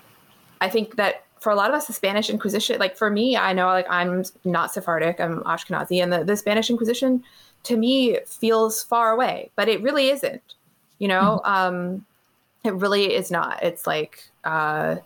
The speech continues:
Speaker 1: there were burnings that were going on through the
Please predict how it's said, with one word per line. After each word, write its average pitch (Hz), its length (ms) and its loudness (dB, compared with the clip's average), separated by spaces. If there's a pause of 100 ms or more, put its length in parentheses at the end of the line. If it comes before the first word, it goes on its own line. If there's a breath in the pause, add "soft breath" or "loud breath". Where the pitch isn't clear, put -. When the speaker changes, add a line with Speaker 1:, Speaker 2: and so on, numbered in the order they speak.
(1300)
Speaker 1:
there 180 140 2
were 175 120 2
burnings 170 420 0
that 175 100 0
were 170 80 0
going 160 200 -2
on 147 260 -6 (100)
through 147 280 -4
the 120 360 -2